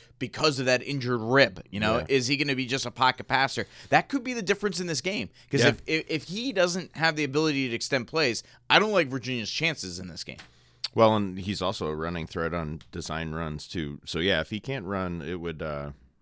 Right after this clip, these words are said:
Speaker 2: it would it would definitely change the game. Then it's gonna become more of a matchup. Um, but he does have a live arm too, so I, I guess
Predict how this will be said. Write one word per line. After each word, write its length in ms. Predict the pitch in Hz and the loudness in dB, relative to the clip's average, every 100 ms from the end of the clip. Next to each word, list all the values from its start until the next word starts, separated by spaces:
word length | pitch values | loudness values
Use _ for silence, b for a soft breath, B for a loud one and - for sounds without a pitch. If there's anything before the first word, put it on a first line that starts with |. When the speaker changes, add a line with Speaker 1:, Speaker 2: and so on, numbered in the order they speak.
| _ _ - | _ _ -8
Speaker 2:
it 40 | |
would 160 | 98 65 - _ - | -8 -8 -16 _ -10
it 80 | 92 | -10
would 200 | 76 71 | -10 -2
definitely 360 | 107 101 87 76 | -2 0 -4 -6
change 340 | 82 78 - | -6 -6 -8
the 80 | 73 | -10
game. 340 | 69 65 71 | -10 -8 -8
Then 140 | 73 82 | -8 -10
it's 140 | - | -8
gonna 160 | 82 76 | -8 -8
become 260 | 76 78 | -6 -6
more 160 | 78 78 | -6 -8
of 100 | - | -8
a 40 | |
matchup. 480 | 73 73 71 - 69 - - b b b b | -8 -8 -8 -8 -8 -10 -20 b b b b
Um, 320 | 85 82 76 - | -4 -2 -4 -2
but 120 | 104 | 0
he 100 | 123 | 2
does 180 | 143 139 | 0 0
have 120 | 120 | -2
a 60 | 104 | -2
live 260 | 92 90 | -2 -2
arm 180 | 95 90 | -4 -6
too, 200 | - 76 | -8 -10
so 340 | - 76 69 67 - | -8 -8 -8 -12 -14
I, 200 | - 76 - - | -8 -8 -8 -8
I 60 | 98 | -2
guess 420 | 113 113 - - | 0 0 -2 -6